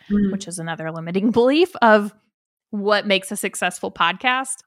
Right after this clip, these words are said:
Speaker 2: But I think that you can have a really powerful podcast with the right content and the right messaging and the right strategy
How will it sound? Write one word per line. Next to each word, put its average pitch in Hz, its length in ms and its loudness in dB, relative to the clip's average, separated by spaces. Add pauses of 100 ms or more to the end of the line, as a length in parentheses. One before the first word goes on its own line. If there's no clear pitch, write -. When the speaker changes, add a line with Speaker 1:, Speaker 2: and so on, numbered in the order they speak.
(360)
Speaker 2:
But 202 180 4
I 214 160 0
think 220 320 -2
that 196 300 -6
you 214 200 -2
can 208 200 -8
have 185 600 0 (140)
a 220 100 0
really 214 800 0
powerful 185 880 0 (280)
podcast 175 720 -2 (140)
with 185 160 -8
the 170 100 -6
right 202 320 0
content 175 440 -6
and - 80 -14
the 175 80 -8
right 190 320 -2
messaging 175 580 -6
and 185 80 -8
the 180 60 -2
right 190 200 4
strategy 180 840 -2